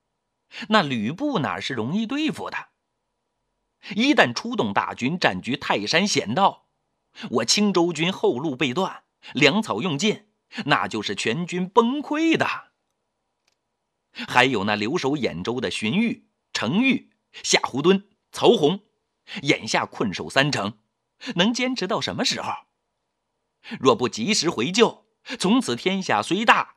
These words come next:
也难有我曹某的立锥之地也。其实现在的兖州、鄄城、范县、东阿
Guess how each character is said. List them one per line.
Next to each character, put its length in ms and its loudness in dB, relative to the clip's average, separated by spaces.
也 220 0
难 300 0
有 140 -2
我 240 -2
曹 380 0
某 260 -2
的 160 -2
立 480 -4
锥 320 0
之 260 -2
地 320 -2
也。 280 2
其 200 2
实 160 4
现 300 2
在 160 4
的 120 2
兖 360 0
州、 220 2
鄄 280 0
城、 340 -2
范 340 2
县、 300 -2
东 340 4
阿 280 2